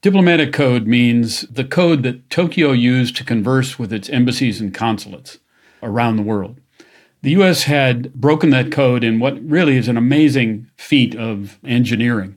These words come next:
and was reading Japanese diplomatic messages in real time. It wasn't a case of them reading them weeks later. They were reading them within twenty-four or forty-eight hours. Those codes, which they were reading,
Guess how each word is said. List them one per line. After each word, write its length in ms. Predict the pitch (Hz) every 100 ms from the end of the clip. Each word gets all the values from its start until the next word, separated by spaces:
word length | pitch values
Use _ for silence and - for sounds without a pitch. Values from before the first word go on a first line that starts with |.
| _
and 240 | 135 123 139
was 160 | 131
reading 560 | 139 175 156 127 120 - _ _ _ _ _ _ _
Japanese 520 | - 135 139 147 135 95
diplomatic 580 | 127 135 117 120 120
messages 540 | 117 110 127 101 110 -
in 260 | 139 110
real 280 | 110 147 143
time. 380 | 143 123 98 - _ _ _ _ _
It 160 | 131 113
wasn't 300 | 135 139 131
a 40 |
case 300 | 135 139 131
of 120 | 123
them 340 | 135 131 120 -
reading 320 | 123 131 127
them 200 | 127 123
weeks 280 | 120 139 -
later. 280 | 139 127 135
They 100 | 127
were 160 | 113
reading 320 | 110 127 120 117
them 200 | 113 117
within 420 | 107 120 110 104
twenty-four 480 | - 117 107 113 113
or 60 |
forty-eight 420 | 101 120 107 104
hours. 460 | 104 110 104 95 - _ _ _ _ _ _ _
Those 640 | - 123 151 190 196 - - -
codes, 640 | - 175 110 123 131 -
which 280 | - 123 -
they 100 | 127
were 140 | 117 110
reading, 540 | 123 110 104 131 -